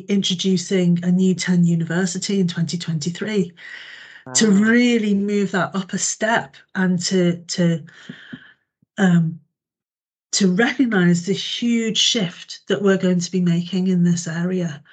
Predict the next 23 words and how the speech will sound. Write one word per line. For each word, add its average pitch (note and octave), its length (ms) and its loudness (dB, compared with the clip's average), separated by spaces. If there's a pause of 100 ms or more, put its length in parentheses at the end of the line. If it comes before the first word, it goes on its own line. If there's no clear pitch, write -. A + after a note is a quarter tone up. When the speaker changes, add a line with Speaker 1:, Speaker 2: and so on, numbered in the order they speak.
(360)
Speaker 1:
And F#3 160 4
so F#3 300 4
to F#3 300 -2
be G3 140 0
able A#3+ 240 0
to - 140 -6
do G3+ 240 0
that F3 220 2
and E3+ 100 0
to - 100 -6
lead F3+ 240 2
that D#3 200 -6
project, E3 720 -6 (220)
for A3 140 0
me, A3 180 4
that's, E3+ 300 -2
that's F#3+ 260 -2
breaking F#3 400 0
new F3 160 4
boundaries. E3+ 460 0
My, G3+ 260 2 (640)
m-, - 120 -10 (560)
my A3 580 0